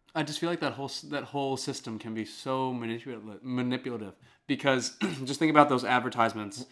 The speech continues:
uh, you see on T V where, like, <clears throat> it's a bunch of, like, kids in, like, a shed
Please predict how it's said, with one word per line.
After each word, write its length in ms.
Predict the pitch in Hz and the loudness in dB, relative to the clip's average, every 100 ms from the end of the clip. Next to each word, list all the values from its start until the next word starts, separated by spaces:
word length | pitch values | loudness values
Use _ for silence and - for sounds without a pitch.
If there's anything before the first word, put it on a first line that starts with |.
| _ _ 123 | _ _ 6
uh, 80 | 117 | 8
you 140 | 120 | 6
see 160 | - 135 | 4 2
on 120 | 120 | 2
T 160 | 123 | 0
V 340 | 113 120 135 147 - _ | 2 4 2 -2 -16 _
where, 140 | 135 | 2
like, 280 | 131 117 110 - | 6 4 2 -4
<clears throat> 60 | - 202 208 165 139 117 | -6 -2 0 -2 -6 -8
it's 140 | 131 135 | -6 2
a 40 | |
bunch 200 | 127 123 | 4 4
of, 60 | 127 | 4
like, 260 | 120 110 | 2 2
kids 360 | - 123 123 117 | 0 0 0 -4
in, 80 | 113 | -6
like, 140 | 107 | -6
a 60 | 107 | -6
shed 400 | - 107 117 | -2 0 -2